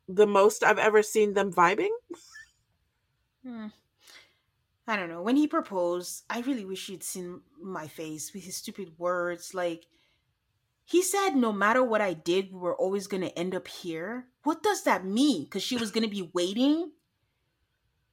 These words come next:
Speaker 2: And when they had that conversation in the apartment, like you said, and she was feeling some type of way, like, "Am I doing the right thing?" He was like,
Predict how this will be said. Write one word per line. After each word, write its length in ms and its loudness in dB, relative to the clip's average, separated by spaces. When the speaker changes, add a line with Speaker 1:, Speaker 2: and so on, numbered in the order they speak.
Speaker 2:
And 380 4
when 140 6
they 60 4
had 140 2
that 160 0
conversation 500 -4
in 80 -8
the 80 -4
apartment, 540 -2
like 220 -6
you 80 -16
said, 420 4
and 140 -6
she 180 -8
was 160 -6
feeling 240 -6
some 160 -6
type 220 -10
of 80 -10
way, 360 0
like, 180 -4
"Am 100 -8
I 100 -6
doing 240 -8
the 120 -8
right 220 -6
thing?" 400 0
He 160 2
was 200 2
like, 400 4